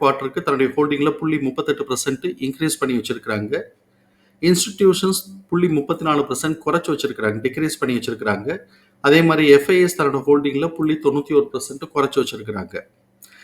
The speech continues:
இந்த அட்ஜஸ்ட்மெண்ட்டுக்கு பிறகு எம் எஃப் உடைய கரண்ட் ஹோல்டிங் பத்து புள்ளி எட்டாவும், இன்ஸ்டிடியூஷன்ஸ் உடைய கரண்ட்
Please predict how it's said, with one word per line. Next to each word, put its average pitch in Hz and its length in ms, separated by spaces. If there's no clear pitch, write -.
இந்த 151 300
அட்ஜஸ்ட்மெண்ட்டுக்கு 170 580
பிறகு 156 640
எம் 135 180
எஃப் 170 220
உடைய 143 340
கரண்ட் 143 360
ஹோல்டிங் 143 320
பத்து 139 240
புள்ளி 127 220
எட்டாவும், 131 540
இன்ஸ்டிடியூஷன்ஸ் 165 760
உடைய 139 280
கரண்ட் 135 260